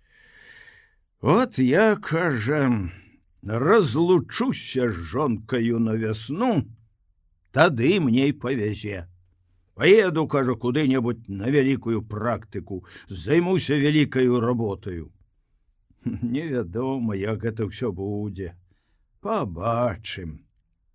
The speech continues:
Э, дык чакай ад мяне тэлеграмы і збірайся. Я тады нічога з вашымі пра гэта ўсё н-, ну, не пагаварыў.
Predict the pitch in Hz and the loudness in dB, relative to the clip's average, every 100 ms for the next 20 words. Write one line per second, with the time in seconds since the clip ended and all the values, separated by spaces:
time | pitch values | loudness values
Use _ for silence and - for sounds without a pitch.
0 | _ - 185 - 143 131 120 175 - 170 | _ -20 -14 -4 -2 0 2 2 2 0
1 | 165 226 214 147 107 123 117 131 117 110 | 2 4 4 2 2 2 4 2 0 -2
2 | 104 92 104 180 170 143 110 131 110 98 | -2 -4 -2 -2 -2 -2 -2 -2 -2 -2
3 | 92 85 - 90 - _ _ - 180 196 | -6 -8 -14 -16 -18 _ _ -4 0 2
4 | 165 139 131 120 113 147 131 139 139 - | 2 -2 -4 -8 -4 -4 0 0 0 0
5 | 151 117 127 104 117 143 131 - 127 113 | 0 0 -2 -4 -2 -2 -2 -2 -2 0
6 | 120 113 - - _ _ 110 110 101 120 | 0 -2 -8 -20 _ _ -6 -4 -2 -2
7 | 143 - 120 117 101 87 - 123 113 113 | -2 -2 -4 -2 -6 -8 -4 0 2 0
8 | 107 110 - 110 131 214 208 214 190 180 | -2 -8 -10 -4 0 0 -2 -4 -8 -6
9 | 190 208 226 127 | -6 -2 0 -2